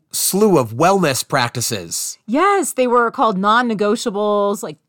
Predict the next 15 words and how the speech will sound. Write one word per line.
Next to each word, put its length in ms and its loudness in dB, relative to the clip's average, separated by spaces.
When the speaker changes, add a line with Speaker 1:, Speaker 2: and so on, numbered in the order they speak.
Speaker 2:
rituals, 640 0
wellness 440 2
rituals 400 -4
that 140 -4
people 440 -2
practiced 460 -4
every 240 -8
day. 260 -12
So 680 2
it 160 -6
ranged 840 -4
all 160 -2
the 80 0
way 260 2
from 680 -2